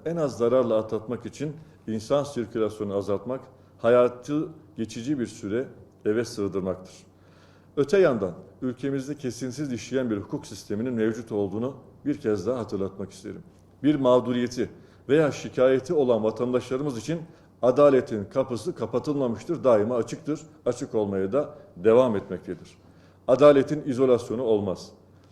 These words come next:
Koronavirüsle mücadelemizi verirken sosyal mesafeyi koruyacağız ama adaletle aramıza mesafe koymayacağız. İnsanlık tarihine geçecek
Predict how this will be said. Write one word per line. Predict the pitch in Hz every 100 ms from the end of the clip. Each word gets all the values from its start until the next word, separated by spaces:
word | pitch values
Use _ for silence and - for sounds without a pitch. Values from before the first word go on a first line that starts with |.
| _
Koronavirüsle | 117 123 131 131 151 143 117
mücadelemizi | 104 101 113 107 104 95 92
verirken | 101 120 113 135 135 - - _
sosyal | - 113 113 - 135
mesafeyi | 110 107 113 104 104 95
koruyacağız | 107 104 104 117 131 127 -
ama | 110 107 95 -
adaletle | 107 113 120 127 - 101
aramıza | 113 113 101 92 120 139 - - - -
mesafe | 110 107 95 90 135
koymayacağız. | 110 101 92 82 82 76 - - - - - - - -
İnsanlık | 160 160 160 190 165
tarihine | 151 151 160
geçecek | 147 143 131 123 -